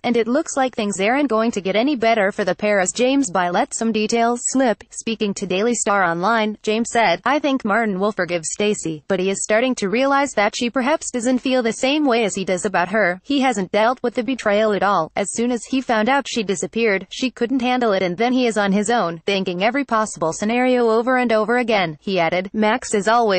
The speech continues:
going to be in the background. Max and Stacey have such a rich history. I don't think it will ever disappear completely, which makes good drama.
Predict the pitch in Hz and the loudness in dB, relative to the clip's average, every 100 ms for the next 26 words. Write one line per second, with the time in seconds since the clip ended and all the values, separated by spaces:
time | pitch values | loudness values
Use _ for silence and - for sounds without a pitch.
0 | 170 190 196 196 202 214 165 175 196 - | 0 -2 -2 -2 -4 -2 -2 0 -2 0
1 | 190 175 170 214 247 254 208 180 - 226 | 0 0 -2 0 0 -2 -4 -2 0 0
2 | 220 220 220 233 - 220 214 214 214 247 | 0 0 0 0 2 0 0 0 0 -2
3 | - 196 - 180 170 170 277 302 196 226 | -2 -4 -2 -2 -2 -4 0 0 0 -2
4 | 226 208 196 196 220 220 233 226 - 233 | -2 -2 -2 0 0 0 0 -2 -2 0
5 | 254 202 190 262 254 240 202 180 196 185 | 0 -2 -4 -2 0 -2 -2 -4 -4 -4
6 | - 196 196 185 233 196 165 | -2 -2 0 0 2 2 0